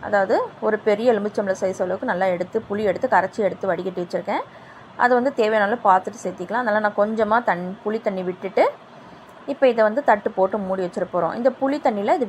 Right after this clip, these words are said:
வேகணுங்க. இப்போ நல்லா இது பிரட்டி விட்டுருங்க. பத்து செகண்ட் போல் நல்லா கலந்து விட்டுட்டு, இப்போ தட்டு போட்டு மூடி வச்சிடலாங்க.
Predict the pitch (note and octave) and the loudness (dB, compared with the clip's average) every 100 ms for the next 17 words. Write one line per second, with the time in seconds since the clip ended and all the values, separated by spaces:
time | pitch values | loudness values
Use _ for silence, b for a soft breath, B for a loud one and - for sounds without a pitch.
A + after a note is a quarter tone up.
0 | F#3 F#3+ F#3 F3 E3 E3 - - - - | 2 2 0 -2 -4 -6 -10 -20 -20 -20
1 | - - - - - - - - - - | -20 -20 -20 -20 -20 -20 -20 -20 -20 -20
2 | - - - - - - - - - - | -20 -20 -20 -20 -20 -20 -20 -20 -20 -20
3 | - - - - - - - - - - | -20 -20 -20 -20 -20 -20 -20 -20 -20 -20
4 | - - - - - A3+ G3+ G#3 G#3 F#3+ | -20 -20 -20 -10 -4 0 2 2 0 -2
5 | - G3 G3+ G3+ F#3+ F#3+ F#3+ A#3 A4+ - | 2 2 2 -2 -4 -4 -2 0 -2 -6
6 | - - - - - - - - - - | -20 -20 -20 -20 -20 -20 -20 -20 -20 -20
7 | - - - - - B3+ C#4 - - C4+ | -20 -20 -20 -14 0 0 0 -4 -2 -2
8 | C#4 A#3 B3+ G3 F#3+ G#3 G#3 F#3+ G3+ G#3 | 2 4 4 2 0 0 2 2 0 -2
9 | F#3 F#3 F#3 E4+ D#5 - - - - - | -4 -6 2 2 2 -8 -20 -20 -20 -20
10 | - F4 E4 C4+ G#3 B3+ - G3 A3+ G3 | -16 0 2 4 2 0 0 0 0 -2
11 | F#3+ G3 F3+ F3 F3 | -2 -4 -4 -4 -4